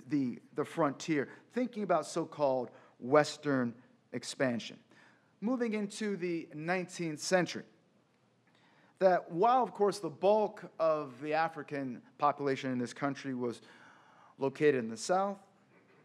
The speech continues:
certainly, of course, by the nineteenth century, a small but growing and vibrant black community emerged. And contrary, or again, to kind of challenge this common perception of the South as being the center of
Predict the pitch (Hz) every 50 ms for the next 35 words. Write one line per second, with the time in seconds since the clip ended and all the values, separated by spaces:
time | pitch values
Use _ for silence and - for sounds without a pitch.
0 | _ _ _ _ _ _ - - - 220 220 185 180 170 147 - 185 170 160 151
1 | - - _ _ - - 160 160 156 156 156 156 156 156 151 151 139 147 143 143
2 | 139 131 - 135 127 123 - 165 165 160 - 160 151 131 - - - - 165 165
3 | 165 165 165 165 156 - 139 120 123 117 139 156 151 151 151 151 147 143 143 139
4 | - - - - - - - 120 131 117 127 139 143 147 143 123 135 135 135 110
5 | - - - - _ _ - 104 120 120 120 120 120 - - - _ _ _ _
6 | _ _ _ _ _ _ - - 123 127 127 123 120 113 107 110 110 104 - -
7 | - - 131 143 160 185 202 196 180 135 - - - - - - - _ _ _
8 | _ _ _ - - - - - - _ _ _ _ _ _ - - 214 220 214
9 | 202 - - - 254 294 302 - - 247 240 226 220 208 202 185 202 196 196 -
10 | - 190 196 226 247 233 185 - - - - 247 247 240 240 240 233 226 220 202
11 | 170 170 196 180 - - - 196 208 208 208 202 196 196 190 185 165 - - 196
12 | 196 190 - - 185 185 175 - - - - - - - - 165 170 160 143 143
13 | 135 - - 220 220 220 220 214 208 196 190 170 147 - 180 170 160 151 - -
14 | - - 214 214 208 202 - 185 190 180 165 147 -